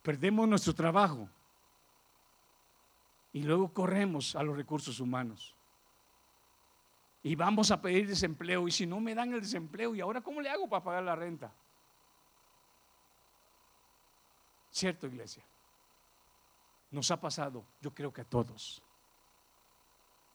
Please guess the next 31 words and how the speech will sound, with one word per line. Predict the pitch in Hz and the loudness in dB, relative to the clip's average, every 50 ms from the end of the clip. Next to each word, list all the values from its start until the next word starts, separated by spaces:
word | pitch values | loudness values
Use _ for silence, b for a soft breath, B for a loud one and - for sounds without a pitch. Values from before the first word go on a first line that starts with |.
| _ _ _ _ _ | _ _ _ _ _
Pero | _ 135 127 120 | _ -4 -2 0
¿sabe | - 165 160 165 | 2 2 2 0
usted | 147 - 175 - | 0 -4 -6 -6
por | - 139 | -6 -8
qué | 156 147 | -6 -6
nos | 147 147 127 143 | -6 -4 -6 -8
ha | 127 | -8
pasado? | 139 123 - 131 127 123 127 120 - _ _ _ _ _ _ _ _ _ _ _ _ _ _ _ _ _ _ _ _ _ _ _ _ _ _ _ _ _ _ _ _ _ _ | -8 -10 -8 -8 -8 -8 -10 -14 -20 _ _ _ _ _ _ _ _ _ _ _ _ _ _ _ _ _ _ _ _ _ _ _ _ _ _ _ _ _ _ _ _ _ _
Porque | _ - 127 117 143 | _ -2 2 4 6
hemos | 143 143 143 135 120 | 6 6 4 4 2
dicho | 143 131 - 127 - | -2 -4 -4 -6 -6
que | - 117 - | -6 -6 -6
creemos | - 110 113 110 123 135 131 117 110 101 - | -6 -8 -8 -8 -8 -8 -8 -10 -10 -12 -14
que, | - - 113 110 110 - - _ _ _ _ _ _ _ _ _ _ _ _ _ _ _ _ _ _ _ _ _ _ _ _ _ _ _ _ _ _ _ _ _ _ | -12 -10 -10 -10 -10 -12 -16 _ _ _ _ _ _ _ _ _ _ _ _ _ _ _ _ _ _ _ _ _ _ _ _ _ _ _ _ _ _ _ _ _ _
que | - - 117 135 | 6 6 6 6
esto | 151 143 - 131 | 2 0 -2 -4
es | 123 123 | -6 -6
la | 113 110 | -8 -8
palabra | - 110 110 113 110 113 113 107 | -10 -12 -12 -12 -10 -12 -12 -12
de | 107 104 | -12 -10
Dios, | 107 120 120 113 104 - - - _ _ _ _ _ _ _ _ _ _ _ _ _ _ | -8 -8 -8 -8 -10 -12 -16 -18 _ _ _ _ _ _ _ _ _ _ _ _ _ _
pero | _ 123 117 117 | _ -4 -4 -4
a | 110 | -4
veces | 104 120 117 - - 123 110 - b b b b b b _ _ _ _ _ _ _ _ - | -4 -2 -2 -2 -2 -4 -8 -12 b b b b b b _ _ _ _ _ _ _ _ -6
no | 110 107 117 131 | 0 2 2 2
la | 127 120 113 117 | 2 2 0 -2
hemos | 117 123 123 113 104 101 104 | -2 -2 -2 -4 -4 -6 -4
recibido | 104 98 92 - 113 98 101 123 123 117 113 | -2 -2 0 -2 -4 -4 -4 -4 -4 -4 -6
en | 104 101 | -8 -10
nuestro | 95 - - 104 | -10 -12 -12 -12
corazón | - 113 95 98 - - 123 110 113 113 | -12 -14 -14 -12 -10 -6 -6 -4 -6 -6